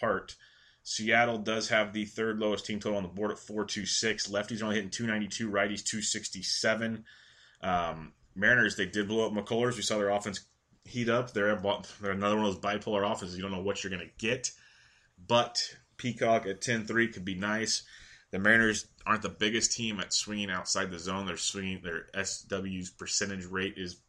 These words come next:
not the highest in baseball. It's rather low for a team. But, um,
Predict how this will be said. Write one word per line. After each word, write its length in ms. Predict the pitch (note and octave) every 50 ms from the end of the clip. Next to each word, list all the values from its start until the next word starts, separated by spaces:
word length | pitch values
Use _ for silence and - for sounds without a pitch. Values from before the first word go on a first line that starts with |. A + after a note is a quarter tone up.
| _ - G#2+
not 280 | A2 A2 G#2+ G#2 -
the 100 | - G#2+
highest 400 | - - A#2 A#2 A2+ G#2 - -
in 120 | F#2+ F#2+ F#2
baseball. 340 | G2 F#2+ F#2+ - - G#2
It's 120 | F#2+ - -
rather 200 | G#2 G#2 G2+ F#2
low 300 | F2+ F#2 G#2 G#2+ G#2+ G2+
for 160 | - - A2
a 80 | E2 -
team. 440 | - - B2+ B2 A#2 G#2 F#2+ F#2+ F#2 - - - - - - - - - _ -
But, 320 | - G2+ F#2+ F2+ - - G2
um, 440 | F#2 F2+ F2+ F2 E2 E2 D#2+ -